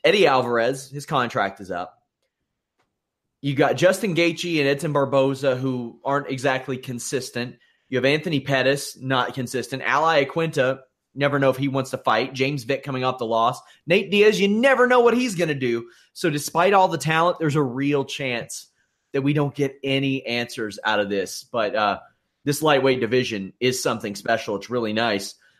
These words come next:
We saw, uh, Michael Johnson, who used to be the perennial spoiler in that division. He would just lose two fights and then knock a guy out in the top ten. He defeated, uh, Andre Fili.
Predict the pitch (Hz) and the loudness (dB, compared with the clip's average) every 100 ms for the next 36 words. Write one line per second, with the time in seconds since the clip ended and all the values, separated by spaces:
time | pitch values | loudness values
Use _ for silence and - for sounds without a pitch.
0 | _ 135 - 208 202 175 135 143 135 156 | _ -4 2 4 6 6 6 4 4 2
1 | 165 139 123 131 180 120 120 127 131 131 | 2 0 2 2 2 -2 -4 -6 -6 -4
2 | 127 113 104 - - 151 160 143 113 - | -2 -2 -4 -6 -4 -2 0 -2 -4 -8
3 | - 135 180 151 107 107 110 101 101 104 | -4 2 2 4 2 2 2 0 0 -2
4 | 95 98 90 _ _ _ 135 135 127 127 | -2 -8 -12 _ _ _ -4 -2 -2 -4
5 | - _ _ _ - 156 214 - 214 208 | -6 _ _ _ -6 0 0 2 0 0
6 | 185 170 196 156 151 156 151 156 135 147 | 4 4 4 2 0 2 2 0 -2 0
7 | 143 135 143 120 151 135 - 160 147 120 | 2 2 2 -2 -2 -2 -2 -6 -4 -4
8 | 131 165 156 165 139 127 - _ 139 127 | -6 -8 -6 -4 -4 -6 -12 _ 0 2
9 | 120 - 135 135 120 - 185 151 104 | 2 2 0 2 -2 -2 -2 -2 -2